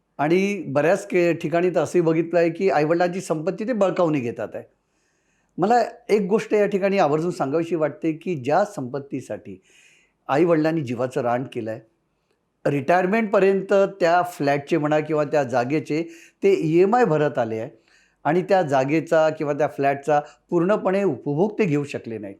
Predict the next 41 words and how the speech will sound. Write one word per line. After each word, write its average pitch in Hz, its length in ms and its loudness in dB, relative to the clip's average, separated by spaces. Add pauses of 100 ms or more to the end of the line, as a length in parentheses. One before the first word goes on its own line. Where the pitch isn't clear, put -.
(440)
आणि 151 160 2
आज 170 220 4
जेव्हा 175 260 2
रिटायर 156 320 2
झाल्यानंतर 147 420 0
जेव्हा 139 220 -4
त्या 135 160 -4
गोष्टीचा 131 580 -4 (520)
त्यांना 139 180 -2
उपभोग 151 420 2
घ्यायचा 160 320 2
आहे, 127 120 2 (300)
तेव्हा 165 240 2
ते, 185 240 0
ते 190 60 4
घेऊ 147 320 0
शकत 165 440 -2
नाही 135 160 -2 (280)
आणि 165 140 0
कुठेतरी 175 540 0
मग 190 180 -2
हे 170 160 0
वाद 151 340 0
निर्माण 139 380 -2
होतात 107 280 -4 (360)
आणि 151 180 0
मुलं 151 300 0
बाळं 160 220 4
पुढे 151 240 -2
येऊन 160 160 0
त्याच्यावर 139 280 -6
आपला 143 200 -2
अधिकार 131 360 -2
सांगतात. 131 420 -6
हे - 280 -10
खरोखरच 147 460 -6
वाईट 113 260 -6
वाटतंय. - 300 -18 (520)
ही 170 60 -6
परिस्थिती 151 520 -4
आहे. 101 200 -6